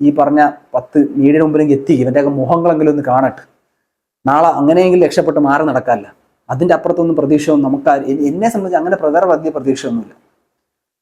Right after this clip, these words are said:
കാരണം ഡെയിലി നടക്കുന്ന കാര്യം നമ്മൾ കണ്ടുകൊണ്ടിരിക്കുകയാണ്. ഈ കണ്ടുകൊണ്ടിരിക്കാൻ നമുക്ക് കുറച്ച് കഴിഞ്ഞ് ഇതിലോട്ടുള്ള വിശ്വാസം കാര്യങ്ങളൊക്കെ പൊയ്ക്കൊണ്ടിരിക്കും. അതുകൊണ്ട് ദയവ് ചെയ്ത് എങ്ങനെയും അത് കണ്ടുപിടിച്ച് ഇക്കാര്യത്തിൽ എത്രയും പെട്ടെന്നൊരു തീരുമാനം ഉണ്ടാക്കിയില്ലെങ്കിൽ സത്യം പറഞ്ഞാൽ നാളെ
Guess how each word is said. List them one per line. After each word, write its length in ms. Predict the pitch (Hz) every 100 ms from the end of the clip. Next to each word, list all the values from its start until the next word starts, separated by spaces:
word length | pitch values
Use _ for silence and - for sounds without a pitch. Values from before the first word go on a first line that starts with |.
| _
കാരണം 200 | 135 156
ഡെയിലി 220 | 143 147 165
നടക്കുന്ന 240 | 147 151 151
കാര്യം 180 | 135 143
നമ്മൾ 140 | 147 151
കണ്ടുകൊണ്ടിരിക്കുകയാണ്. 640 | 131 147 156 135 127 104 - _ _ _ _ _ _ _ -
ഈ 60 | 135
കണ്ടുകൊണ്ടിരിക്കാൻ 440 | 131 135 151 147 147
നമുക്ക് 140 | 143
കുറച്ച് 180 | 131 -
കഴിഞ്ഞ് 160 | 139 135
ഇതിലോട്ടുള്ള 340 | 135 135 131
വിശ്വാസം 280 | 120 127 123 123
കാര്യങ്ങളൊക്കെ 320 | 120 120 117
പൊയ്ക്കൊണ്ടിരിക്കും. 560 | 117 127 127 113 104 _ _ _ _ _ _ _ _ _ -
അതുകൊണ്ട് 340 | 110 160 160 131 117
ദയവ് 280 | 131 160 151
ചെയ്ത് 180 | 87 - _ _ _ _ _ _ _ -
എങ്ങനെയും 380 | 123 147 156 151
അത് 60 | 139 135
കണ്ടുപിടിച്ച് 480 | 131 143 143 - 147 135
ഇക്കാര്യത്തിൽ 420 | - 139 135 135
എത്രയും 240 | - 143 147
പെട്ടെന്നൊരു 400 | 135 139 139 147 135
തീരുമാനം 360 | 127 139 143 131
ഉണ്ടാക്കിയില്ലെങ്കിൽ 600 | 135 139 139 123 131 139
സത്യം 220 | 135 160 139
പറഞ്ഞാൽ 220 | 135 135 127
നാളെ 200 | 131